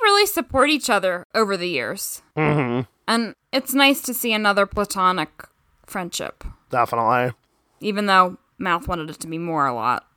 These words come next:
Speaker 1: a lot of the time, but he got over that.
Speaker 2: Yeah, he swallowed his pride a little bit and realized, like, "You know what, Brooke's a great friend to me.
Speaker 1: And accept that, yeah.
Speaker 2: Let me try to be that for her,"
Speaker 1: Mm-hmm.
Speaker 2: you know?
Speaker 1: Yep. So what's this that you have written down here, Jeremy? <laughs>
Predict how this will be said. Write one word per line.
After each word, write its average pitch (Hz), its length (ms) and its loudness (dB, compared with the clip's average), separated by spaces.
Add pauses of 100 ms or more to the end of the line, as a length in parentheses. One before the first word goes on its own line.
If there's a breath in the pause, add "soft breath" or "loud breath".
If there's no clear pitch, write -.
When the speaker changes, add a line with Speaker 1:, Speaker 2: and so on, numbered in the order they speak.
(340)
Speaker 1:
a 175 60 -10
lot 110 180 -4
of - 80 -8
the - 60 -10
time, - 380 -10
but 76 200 -10 (400)
he 339 160 0
got 254 180 6
over 196 220 6
that. 185 400 4
Speaker 2:
Yeah, 131 320 0 (100)
he 262 60 -6
swallowed 220 260 4
his 208 80 -2
pride 143 300 4
a 143 60 4
little 143 180 4
bit 135 100 6 (220)
and 127 100 -2
realized, 131 460 4
like, 127 120 -2
"You 151 60 -4
know 151 80 2
what, 147 180 4
Brooke's 151 240 2
a 160 40 -4
great 131 220 -2
friend 120 260 -2
to 123 60 -8
me. 120 420 0 (200)
Speaker 1:
And - 160 -8
accept - 360 -8
that, - 240 -6
yeah. - 100 -6
Speaker 2:
Let 175 100 2
me 170 60 2
try 165 180 4
to 151 80 2
be 120 140 -6
that 107 240 -4
for 113 120 -8
her," 104 80 -6
Speaker 1:
Mm-hmm. 104 260 0
Speaker 2:
you 104 40 -4
know? 123 260 -4 (100)
Speaker 1:
Yep. 202 200 -4 (200)
So 302 240 2
what's 262 320 0
this 453 380 2
that 381 100 -2
you 349 100 0
have 370 220 0
written 359 220 -2
down 370 240 2
here, 403 200 -4
Jeremy? 392 380 0
<laughs> 415 240 4